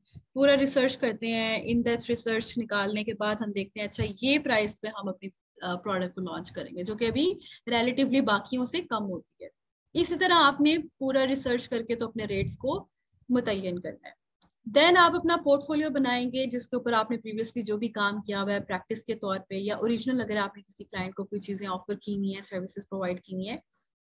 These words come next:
तो वो आप अपने पोर्टफोलियो के अंदर ऐड ऑन करते जाएंगे। And then आप, अ,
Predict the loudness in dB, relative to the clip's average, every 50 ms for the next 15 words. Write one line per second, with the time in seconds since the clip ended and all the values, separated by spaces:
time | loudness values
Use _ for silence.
0 | _ _ -4 -4 0 2 2 2 4 4 4 4 4 2 0 0 0 0 0 -2
1 | -4 -4 -4 -6 -6 -4 -4 -4 -2 -4 -4 -4 -4 -2 -4 -4 -4 -4 -6 -6
2 | -8 -8 -10 -12 -12 -12 -12 -14 -14 -14 -16 -18 _ _ -20 _ _ _ _ _
3 | _ _ _ _ _ _ 2 4 6 6 6 6 6 6 6 4 4 4 4 6
4 | 6 4 4 0 _ _ 0 2 2 2 2 0 -2 -4